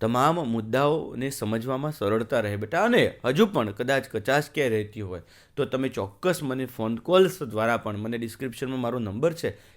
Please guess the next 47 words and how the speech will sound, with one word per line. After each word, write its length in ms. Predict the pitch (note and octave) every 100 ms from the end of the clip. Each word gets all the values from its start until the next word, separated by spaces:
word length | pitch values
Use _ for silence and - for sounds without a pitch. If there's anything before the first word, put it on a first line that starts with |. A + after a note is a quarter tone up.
| -
એના 180 | A#2+ A#2+
ઉપર 200 | B2+ B2
પ્રશ્ન 400 | A#2+ A#2 C3+ A2+
પૂછી 480 | G2+ B2 - G#3 A#2 - _
અને 160 | A2+ C3
તમારા 420 | B2+ A2+ A2 A#2+
મનની 460 | A2 G#2+ A2+ D3 C#3+
જે 120 | C#3
સમસ્યાઓ 560 | B2+ A2 A2 A#2 A2
છે 120 | A2 A2
એનું 160 | G#2+
નિરાકરણ 460 | G2 G2+ G#2+ G#2 G2
તમે 360 | F#2+ B2 F#3+ - - -
લાવી 180 | G#2 A2+
શકશો, 300 | C3 D3 A#3+
અથવા 200 | A3+ G3+
તો 100 | D3+
તમારા 360 | C3 C#3 C3 A#2+
સર 300 | - B2+ D3
જે 160 | C#3+
છે 180 | C3+ A#2 F#2+ - - A#2
એમની 180 | C3
સાથે 260 | C3 B2 A#2+
પણ 180 | A#2 A#2
ચર્ચા 340 | A2+ G#2+ D3
વિચારણા 420 | D#3+ E3 F#3 F#3+
કરી 240 | D#3+ E3 D#3
અને 140 | B2+
તમે 240 | A#2+ A#2 A2+
આ 60 |
મુદ્દાને 500 | A2+ A2 G#2+ A2 D#3
ખૂબ 260 | - D#3+ -
સરસ 340 | - G#2+ G#2
રીતે 440 | F#2+ F2 D#3 G3+ A#3 - - -
સમજશો 580 | C#3 C3+ G#2+ G2+ E2 - - -
એવી 340 | A2+ C3+ - - -
મને 300 | G#2+ C#3+ G#3 - - - - -
આશા 380 | A#2 G#2 D#3
છે 120 | D#3+ F#3+
અને 160 | C3
એવો 120 | A2+
મને 200 | G#2 A2
વિશ્વાસ 500 | D#3+ A#2 - G2+ G2+
પણ 200 | - E2+
છે 140 | F2+ E2+
બેટા. 260 | F2+ -
ઓકે? 280 | F#2+ C3 B3+